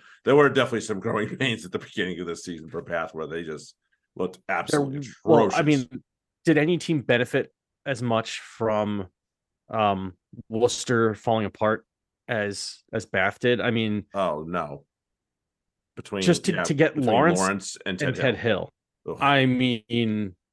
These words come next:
Speaker 1: And then they, and they added Alfie as well
Speaker 2: and,
Speaker 1: from the
Speaker 2: and
Speaker 1: Wasp,
Speaker 2: Annett.
Speaker 1: although
Speaker 2: Um, yeah.
Speaker 1: you know, that, that is, that, that he's, he's on the shelf at the moment, but still, like,
Speaker 2: Right.
Speaker 1: assuming they can get him healthy, that's another,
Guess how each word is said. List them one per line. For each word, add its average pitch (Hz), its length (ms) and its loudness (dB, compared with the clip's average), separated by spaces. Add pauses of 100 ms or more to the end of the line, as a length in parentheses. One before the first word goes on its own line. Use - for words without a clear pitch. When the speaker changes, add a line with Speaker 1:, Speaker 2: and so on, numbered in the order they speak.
(640)
Speaker 1:
And 98 80 -6
then 98 100 -4
they, 87 300 -2
and 95 320 -6
they 95 160 0
added 95 260 0
Alfie 90 320 -2
as 82 100 -8
well 87 140 -2
Speaker 2:
and, 170 140 2
Speaker 1:
from 82 120 -8
the 82 60 -6
Speaker 2:
and 85 60 -4
Speaker 1:
Wasp, 87 260 2
Speaker 2:
Annett. 123 240 4
Speaker 1:
although 82 240 -6 (540)
Speaker 2:
Um, 120 400 0 (640)
yeah. 98 260 -6 (1120)
Speaker 1:
you 76 80 -14
know, 73 180 -14
that, 76 300 -10
that 85 160 -6
is, 76 420 -16 (880)
that, 87 320 -6
that 85 140 -12
he's, 85 300 -12
he's 87 200 -14
on 78 100 -16
the 78 60 -18
shelf 80 260 -6
at - 60 -16
the 78 60 -12
moment, 80 260 -12
but 82 100 -14
still, 80 340 -8
like, 78 200 -10
Speaker 2:
Right. 107 160 -2
Speaker 1:
assuming 85 260 -8
they 78 120 -8
can 78 120 -16
get 80 160 -8
him 78 160 -14
healthy, 78 300 -10
that's 78 220 -8
another, 76 600 -8